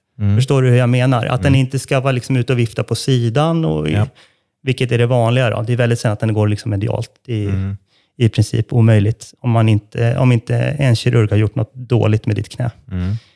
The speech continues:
Speaker 2: Men så mycket av liksom främre knäsmärta är då att knäskålen som sagt inte... Jag brukar jämföra det med patienterna med typ ett tåg på en tågräls,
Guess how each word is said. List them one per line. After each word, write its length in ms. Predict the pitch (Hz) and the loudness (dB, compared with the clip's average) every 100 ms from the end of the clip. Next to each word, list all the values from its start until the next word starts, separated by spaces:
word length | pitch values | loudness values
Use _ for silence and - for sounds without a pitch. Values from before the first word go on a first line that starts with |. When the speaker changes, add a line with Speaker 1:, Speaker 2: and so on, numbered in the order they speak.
| _ - | _ -6
Speaker 2:
Men 380 | 127 127 131 - _ _ _ - _ _ | 0 0 0 -4 _ _ _ -20 _ _
så 360 | - 139 147 - _ _ _ _ _ _ _ _ _ _ | -2 0 0 -6 _ _ _ _ _ _ _ _ _ _
mycket 720 | 151 151 147 _ - 170 170 - | 0 0 0 _ -4 -2 -2 -4
av 340 | 151 143 143 | -2 0 0
liksom 240 | 147 - 135 | -6 -4 -4
främre 400 | 139 131 135 131 | 0 0 0 0
knäsmärta 800 | - 127 113 - 143 139 - 135 | 0 -2 -2 -2 -2 -2 -4 -2
är 100 | 131 | 0
då 180 | 120 117 | 0 0
att 260 | 113 - _ _ - | -2 -8 _ _ -2
knäskålen 560 | 123 110 - 135 120 | 0 0 -2 0 0
som 140 | - 117 | -2 -4
sagt 280 | 127 - | -6 -8
inte... 580 | 143 131 110 - 135 123 - - _ | -2 0 0 -2 -2 -2 -4 -18 _
Jag 100 | 143 | 0
brukar 200 | 156 156 | 0 2
jämföra 460 | 156 143 131 143 135 | 2 2 2 0 2
det 280 | 135 135 127 151 | 0 0 -2 -6
med 140 | 131 | -4
patienterna 640 | 135 - 139 127 117 131 127 | -4 0 0 0 0 0 2
med 180 | 123 | 0
typ 300 | - 113 - 120 | 0 -4 -2 -4
ett 220 | 110 - _ _ _ _ _ | -4 -8 _ _ _ _ _
tåg 380 | - 143 120 110 | 0 2 2 0
på 80 | 127 | -2
en 80 | 123 | 0
tågräls, 680 | 147 117 113 147 104 - | 0 0 0 0 -2 -8